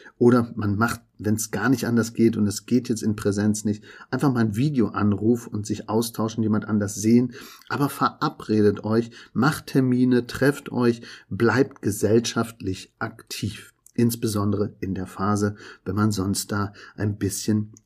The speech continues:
ins, ja, in den Winterblues oder in diese Wintermüdigkeit, in diese andere Phase zwischen November und Februar kommt.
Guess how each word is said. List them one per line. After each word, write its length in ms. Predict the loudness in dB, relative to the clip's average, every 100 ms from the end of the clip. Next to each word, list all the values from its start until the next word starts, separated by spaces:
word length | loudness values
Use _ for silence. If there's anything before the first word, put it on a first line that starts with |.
| 0
ins, 420 | 2 2 -4 -10 _ -20 -20 -12
ja, 200 | -8 -6 -8 -6
in 100 | 0
den 320 | 4 4 2 2
Winterblues 680 | 0 2 0 0 0 0 -2
oder 140 | -2
in 100 | -2
diese 320 | -2 0 -2 -4 -18 -4
Wintermüdigkeit, 1080 | 2 4 4 2 2 2 0 -4 -8 -6
in 120 | -4 -2
diese 300 | -2 -4 -2
andere 300 | -2 0 -4
Phase 400 | -4 -6 -6 -6
zwischen 360 | -6 -6 -4
November 500 | -4 -4 -6 -6 -4
und 140 | -4 -4
Februar 540 | -6 -8 -8 -4 -6
kommt. 480 | -6 -14 -16 -20